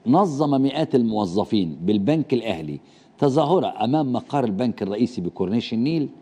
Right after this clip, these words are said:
ده في ألفين وحداشر، احتجاجا على تفاوت المرتبات واستخدام موظفين جدد بمرتبات. وردد المحتجون هتافات ضد طارق عامر رئيس مجلس إدارة البنك. طارق عامر ده بعد شوية الحقيقة، يعني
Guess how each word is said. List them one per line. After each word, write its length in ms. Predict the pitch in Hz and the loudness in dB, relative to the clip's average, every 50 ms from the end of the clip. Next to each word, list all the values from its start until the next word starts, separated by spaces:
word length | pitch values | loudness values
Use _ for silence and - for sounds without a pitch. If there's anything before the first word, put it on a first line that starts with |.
| _ _ _ _ _ _ _ _ _ - | _ _ _ _ _ _ _ _ _ -6
ده 80 | - 90 | -4 0
في 80 | 110 | 2
ألفين 140 | 131 120 131 | 2 2 0
وحداشر، 360 | 127 127 143 165 131 - - - - _ _ - _ _ _ - - | 0 0 0 0 0 0 -8 -18 -20 _ _ -20 _ _ _ -18 -18
احتجاجا 400 | - - - 135 139 185 175 165 | -8 -2 2 4 4 4 4 2
على 120 | 147 123 | 0 -2
تفاوت 220 | 120 117 156 143 139 | 0 0 0 0 0
المرتبات 400 | 127 117 - - 117 127 143 120 120 | 0 -2 0 0 2 2 2 0 0
واستخدام 680 | 98 110 135 127 - - 123 120 127 170 170 165 147 | 0 0 -2 -2 0 -2 0 2 2 2 2 2 0
موظفين 480 | 135 131 127 104 110 113 - 156 147 139 | 0 0 0 0 -2 -2 0 2 4 4
جدد 200 | 156 143 143 120 | 4 4 4 2
بمرتبات. 580 | 104 104 107 107 95 - - 101 90 82 71 - - _ _ - - - - - - | 0 0 -2 -2 -4 -2 -4 -4 -4 -4 -6 -10 -16 _ _ -20 -20 -20 -18 -6 0
وردد 520 | 104 120 143 156 208 240 196 180 180 147 147 | 2 4 4 4 4 2 2 2 0 0 0
المحتجون 600 | 135 131 123 131 - - 135 117 110 139 160 139 | 0 -2 -4 -6 -6 -2 -2 0 4 4 4 4
هتافات 380 | 127 113 - 120 98 131 135 | 2 0 -2 -2 0 0 0
ضد 200 | 117 113 104 107 | 0 2 0 0
طارق 260 | 98 - 131 123 113 | 0 0 0 0 0
عامر 360 | 104 98 117 131 127 117 113 101 | -2 -2 -2 0 0 0 -2 -2
رئيس 300 | 107 104 127 113 - 113 | -2 -2 -2 -4 -2 -2
مجلس 280 | 113 104 95 - 98 | -2 -2 -2 -2 -2
إدارة 160 | 101 98 - | -4 -2 -4
البنك. 440 | 85 76 67 69 64 58 - - - _ _ _ _ _ _ _ _ - - - - - - - - _ - | -6 -8 -8 -12 -14 -14 -16 -18 -20 _ _ _ _ _ _ _ _ -20 -20 -20 -20 -20 -20 -20 -8 _ 4
طارق 180 | 190 240 262 | 4 6 6
عامر 320 | 254 208 202 233 262 254 226 | 4 2 2 0 0 2 2
ده 180 | 175 170 220 | 2 4 4
بعد 260 | 220 226 220 196 170 151 | 4 4 4 2 0 0
شوية 560 | - - 156 160 147 139 131 131 139 139 - - | 2 4 4 4 4 4 2 0 -2 -4 -10 -12
الحقيقة، 500 | 113 107 - - 135 147 147 143 123 120 | -12 -10 -4 -2 0 2 2 2 2 2
يعني 460 | 117 113 107 101 104 117 139 165 165 | 2 2 0 0 -2 -4 -4 -4 -6